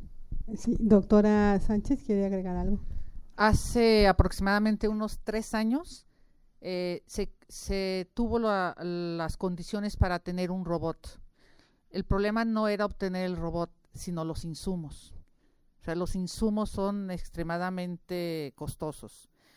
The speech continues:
Speaker 2: Actualmente, como decía el doctor, estamos a punto de que cambie la, los patentes y se pueda abrir a un mejor costo. Entonces, nosotros vislumbramos una luz en,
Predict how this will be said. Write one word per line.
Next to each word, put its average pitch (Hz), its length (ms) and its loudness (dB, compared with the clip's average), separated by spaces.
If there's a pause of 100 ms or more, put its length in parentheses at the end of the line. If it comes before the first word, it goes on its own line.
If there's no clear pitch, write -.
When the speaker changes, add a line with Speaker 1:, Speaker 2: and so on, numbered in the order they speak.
(240)
Speaker 2:
Actualmente, 208 560 -4
como 185 240 -4
decía 175 280 -2
el 190 80 -4
doctor, 208 380 -4
estamos 208 720 -4
a 185 140 -4
punto 208 340 -4
de 185 140 -4
que 175 140 -8
cambie 208 680 -4
la, 156 600 -6
los 156 480 -8
patentes 190 800 -6 (380)
y 202 120 -10
se - 160 -6
pueda 185 260 -2
abrir 190 260 -2
a 185 100 -2
un 180 160 -6
mejor 175 340 -8
costo. - 420 -14 (280)
Entonces, 202 340 -4
nosotros 190 400 -4
vislumbramos 180 880 -4
una 175 260 -4
luz 196 360 -4
en, 151 280 -8